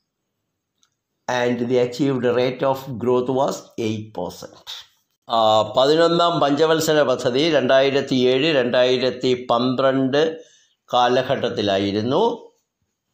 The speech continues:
ഒരു faster and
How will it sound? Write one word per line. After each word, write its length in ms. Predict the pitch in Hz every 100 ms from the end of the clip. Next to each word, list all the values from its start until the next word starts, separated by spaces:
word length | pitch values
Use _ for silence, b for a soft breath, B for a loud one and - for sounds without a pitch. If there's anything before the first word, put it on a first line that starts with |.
| _ _ _ _ _ - 92 _ _ _ _ _ _ _ _ _ _ _ _ _ _ _ _ _ _ _ _ _ _
ഒരു 240 | 160 160 156 151 139 139
faster 1120 | - 165 180 208 240 247 - - - 220 220 226 220 - _ _ _
and 500 | 160 165 165 165 160